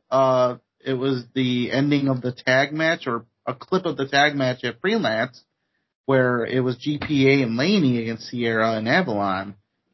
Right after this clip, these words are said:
And it seems as if, uh, Avalon may have started the injury onto Laney after he, uh, I guess, razor edged her, outsider edge, whatever we call it,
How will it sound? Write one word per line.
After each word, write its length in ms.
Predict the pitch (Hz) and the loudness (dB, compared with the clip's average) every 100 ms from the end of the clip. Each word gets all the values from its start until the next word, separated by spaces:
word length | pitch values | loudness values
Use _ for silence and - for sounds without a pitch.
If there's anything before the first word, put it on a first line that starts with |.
| _ | _
And 300 | 131 139 139 127 | 0 2 2 0
it 60 | |
seems 380 | - 208 226 202 | -2 -2 0 2
as 320 | 180 175 156 | 2 2 2
if, 300 | 208 262 247 - _ _ | 0 0 -2 -6 _ _
uh, 380 | 180 170 160 123 104 _ _ _ _ _ _ _ _ _ _ _ _ _ _ - | 2 4 4 2 -2 _ _ _ _ _ _ _ _ _ _ _ _ _ _ 0
Avalon 500 | 156 160 170 170 151 | 2 2 2 2 2
may 200 | 147 143 | 0 0
have 160 | 139 | -2
started 640 | 131 - 143 160 175 185 170 | -4 -2 0 2 0 -2 -4
the 140 | 175 | -6
injury 680 | - 180 185 190 196 214 240 _ _ _ _ _ _ | -4 -2 0 2 2 0 -6 _ _ _ _ _ _
onto 480 | 131 135 127 - 131 123 | -4 -2 -4 -6 -6 -4
Laney 480 | 127 127 135 175 - | -4 -2 -2 -4 -4
after 380 | 117 - 110 107 | -4 -4 -6 -6
he, 400 | 110 107 101 104 _ _ _ _ - - - - | -8 -8 -10 -12 _ _ _ _ -16 -16 -10 -2
uh, 1040 | 131 113 - - _ - _ - 120 117 110 123 | 0 0 -2 -8 _ -20 _ 0 2 2 -2 0
I 120 | 135 | 2
guess, 220 | 143 143 - | 2 0 0
razor 340 | 143 147 143 - | 2 4 2 2
edged 380 | 135 156 - - | 0 -2 -4 -2
her, 280 | 208 208 214 _ _ _ | 0 0 -4 _ _ _
outsider 560 | 127 139 139 143 147 160 | -2 -2 0 -2 0 -2
edge, 320 | 160 175 175 | -2 -2 -4
whatever 340 | 135 123 127 131 | -6 -6 -4 -4
we 120 | 131 | -4
call 320 | 131 139 165 | 0 2 4
it, 420 | 185 - - - | 2 0 0 -2